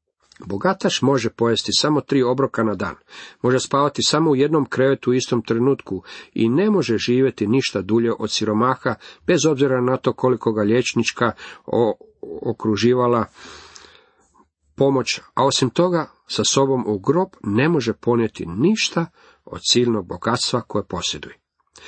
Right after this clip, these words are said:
Osim toga, na mrtvačkom pokrovu ne nalaze se ušiveni nikakvi džepovi.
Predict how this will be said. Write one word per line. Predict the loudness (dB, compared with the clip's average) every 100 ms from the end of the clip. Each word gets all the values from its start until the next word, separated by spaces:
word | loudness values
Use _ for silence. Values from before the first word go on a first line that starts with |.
| -20 -6
Osim | -2 0 2
toga, | 2 2 0 0
na | 0
mrtvačkom | 2 0 -2 -4 -2 -2 0
pokrovu | 0 0 2 2 2
ne | 2 0
nalaze | 2 0 0 -2
se | 0 0 -2 -6 -12 -6
ušiveni | -2 0 2 2 2
nikakvi | 2 0 0 -4 -2
džepovi. | -4 -4 -8 -14